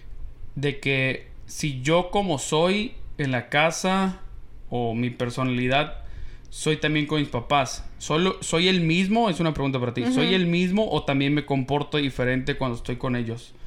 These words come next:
Speaker 1: con mis hermanos?
Speaker 2: No, yo creo que es, sigue siendo igual.
Speaker 1: Sí.
Speaker 2: Pero cuando estás con mi familia, sí eres más serio.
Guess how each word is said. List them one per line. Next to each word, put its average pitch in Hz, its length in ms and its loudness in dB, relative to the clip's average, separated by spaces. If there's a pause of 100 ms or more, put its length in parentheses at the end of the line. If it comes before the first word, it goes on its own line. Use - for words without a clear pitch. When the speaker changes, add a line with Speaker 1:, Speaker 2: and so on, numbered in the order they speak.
(320)
Speaker 1:
con 123 160 0
mis 123 160 0
hermanos? 123 680 0 (460)
Speaker 2:
No, 254 240 2
yo 330 140 4
creo 320 140 0
que 349 100 0
es, 294 200 -2 (480)
sigue 269 260 2
siendo 285 260 2
igual. 190 520 2
Speaker 1:
Sí. 147 220 0 (760)
Speaker 2:
Pero 269 220 8
cuando 269 200 6
estás 262 280 2
con - 320 2
mi 302 80 4
familia, 269 460 6
sí 254 140 0
eres 214 160 2
más 208 160 0
serio. 220 360 2